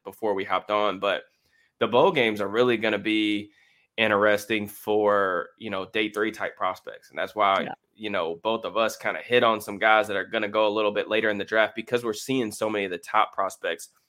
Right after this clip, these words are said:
Speaker 1: opt out of the bowl games to avoid injury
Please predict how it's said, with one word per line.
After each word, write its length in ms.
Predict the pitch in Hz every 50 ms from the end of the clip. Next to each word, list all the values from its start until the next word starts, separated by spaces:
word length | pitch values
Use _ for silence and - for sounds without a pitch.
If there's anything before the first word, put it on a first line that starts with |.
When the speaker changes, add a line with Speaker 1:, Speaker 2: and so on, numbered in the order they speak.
| _ _ _ _
Speaker 1:
opt 260 | 92 95 98 - -
out 280 | 90 98 101 98 - - - _
of 180 | 104 104 98 101
the 60 | 104
bowl 240 | 101 104 104 104 101
games 320 | 101 98 98 98 98 -
to 120 | - 104
avoid 340 | 98 95 - 101 101 98 95
injury 500 | 107 113 107 101 110 110 107 107 104 -